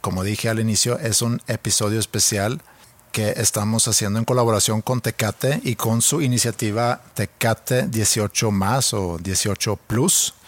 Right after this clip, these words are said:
que la iniciativa de esta campaña, que, pues, es admirable, es erradicar el consumo de alcohol en menores de dieciocho.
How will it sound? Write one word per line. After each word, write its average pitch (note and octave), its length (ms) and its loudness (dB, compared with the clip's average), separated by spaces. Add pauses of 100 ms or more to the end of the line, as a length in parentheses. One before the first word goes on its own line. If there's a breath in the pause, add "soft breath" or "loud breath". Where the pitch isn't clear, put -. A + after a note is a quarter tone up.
(500 loud breath)
que C#3 440 4 (140)
la C3+ 140 2
iniciativa C#3 500 2
de F3+ 60 4
esta E3 160 2
campaña, D3 760 2 (120)
que, F#2 260 0 (180)
pues, G2+ 140 -2
es G#2+ 160 0
admirable, A2+ 560 2
es A#2+ 400 2 (400)
erradicar A#2+ 880 2
el B2 180 -2
consumo B2+ 640 2
de C#3 60 2
alcohol A#2+ 580 2 (480 soft breath)
en G#2+ 180 0
menores G2+ 420 2
de A#2+ 80 -2
dieciocho. G#2+ 560 0